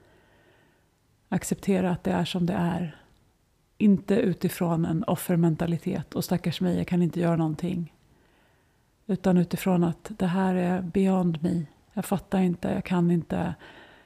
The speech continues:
jag vet inte, ser inte vägen just nu. Och utifrån att jag väljer att leva med det som är.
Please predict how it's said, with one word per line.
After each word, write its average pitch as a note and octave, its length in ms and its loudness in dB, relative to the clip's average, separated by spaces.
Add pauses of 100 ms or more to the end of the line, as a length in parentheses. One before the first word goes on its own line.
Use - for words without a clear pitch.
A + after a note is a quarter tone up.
(120)
jag F3 420 2 (540)
vet F#3 360 0
inte, F3 280 0
ser G3 220 4
inte F3+ 200 4
vägen E3+ 400 2
just E3+ 300 -4
nu. G3 260 0 (960)
Och - 540 0
utifrån F#3+ 560 2
att - 260 -4
jag G3+ 100 2
väljer F3+ 360 6
att E3+ 60 2
leva F3+ 360 2
med F#3 120 0
det F#3 140 0
som F3 200 -2
är. F3+ 520 -2